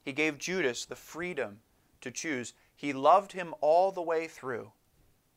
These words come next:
But in the end, Judas refused to turn to Him,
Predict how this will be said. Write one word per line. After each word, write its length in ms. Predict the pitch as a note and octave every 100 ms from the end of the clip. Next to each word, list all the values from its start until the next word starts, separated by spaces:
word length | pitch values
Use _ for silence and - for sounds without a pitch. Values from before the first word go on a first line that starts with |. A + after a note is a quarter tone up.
| _ _ _ _ _ _ _ _ _ _ _ _ _ _ _ _ _ _ _ _
But 140 | - D3
in 100 | D3+
the 160 | D3+
end, 200 | D3+ C#3
Judas 380 | B2 C#3+ C#3 C3
refused 600 | B2+ - C3 A#2 G#2+ -
to 80 | A2+
turn 260 | - A#2+ A2+
to 120 | G#2
Him, 300 | G2+ G#2 A2